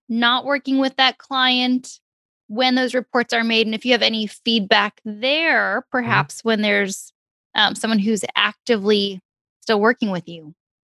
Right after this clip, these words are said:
Speaker 2: That's a great question. Obviously, if a client, a therapy client, files a board complaint against you, that is not exactly conducive to continuing the therapeutic relationship,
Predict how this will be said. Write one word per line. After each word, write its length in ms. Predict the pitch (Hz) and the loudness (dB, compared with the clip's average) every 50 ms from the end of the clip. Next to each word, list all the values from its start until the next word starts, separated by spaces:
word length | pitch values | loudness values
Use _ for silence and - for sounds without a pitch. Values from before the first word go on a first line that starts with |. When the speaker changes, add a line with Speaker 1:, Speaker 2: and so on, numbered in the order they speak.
| _ _ _ | _ _ _
Speaker 2:
That's 160 | 240 269 262 | -2 0 0
a 60 | 247 | -2
great 240 | 180 180 202 175 143 | -2 -2 -2 -4 -4
question. 580 | - - 175 135 131 - - - 95 90 - - _ _ _ _ _ - | -4 -2 0 0 0 0 -4 -6 -10 -14 -20 -20 _ _ _ _ _ -2
Obviously, 840 | 190 226 247 254 233 214 175 - - 151 131 117 110 104 127 143 - _ _ _ _ | 0 0 0 0 -2 -2 -4 -4 -2 0 0 0 0 -2 -6 -12 -20 _ _ _ _
if 160 | 151 143 135 | 0 0 0
a 120 | 135 123 | 0 -2
client, 600 | 117 - - - - 151 147 160 165 160 156 - - _ _ _ _ _ _ _ | -4 -6 -12 -6 -2 0 0 2 0 0 -4 -8 -12 _ _ _ _ _ _ _
a 140 | 135 131 113 | -4 -4 -4
therapy 420 | - - 165 175 160 139 123 107 | -4 -2 0 0 0 -2 -4 -12
client, 400 | - _ - 90 90 110 143 - _ _ _ _ _ _ _ _ _ _ _ _ _ _ - | -14 _ -12 -12 -12 -14 -16 -20 _ _ _ _ _ _ _ _ _ _ _ _ _ _ -8
files 260 | - 175 165 160 135 | -4 -4 -4 0 0
a 200 | 131 123 120 123 _ _ _ _ _ _ | -2 -2 -4 -8 _ _ _ _ _ _
board 260 | - 285 415 392 - | 2 4 4 4 4
complaint 340 | - 160 135 - 127 110 107 | 0 -4 -2 0 0 0 0
against 320 | 104 95 104 98 95 - - | -2 -4 -8 -12 -14 -16 -18
you, 180 | 113 123 135 - _ _ _ _ _ _ _ | -18 -18 -18 -20 _ _ _ _ _ _ _
that 300 | 135 185 226 277 269 - | -2 0 0 0 0 -2
is 160 | 208 185 180 | -6 -4 -4
not 400 | 214 220 214 208 226 233 - - - - | -2 0 0 0 0 -2 -2 -6 -4 -2
exactly 520 | 175 160 160 147 180 175 170 - 175 160 | -2 -2 2 2 2 2 2 2 0 -2
conducive 720 | 147 - 165 160 139 135 165 180 160 - 175 170 151 143 | 0 0 0 0 2 2 0 0 2 0 0 0 0 0
to 160 | - - 151 | 0 0 0
continuing 600 | 139 - 135 135 135 - 165 156 151 147 139 135 | 0 0 -2 -4 -2 -2 0 2 2 2 2 0
the 100 | 127 127 | -2 -6
therapeutic 560 | - - 147 135 123 120 113 - 127 117 113 - | -2 0 2 2 2 2 0 -4 -6 -6 -4 -2
relationship, 640 | 117 117 120 135 127 117 - - - - 107 - | 0 2 2 2 0 0 -2 -6 -8 -14 -18 -20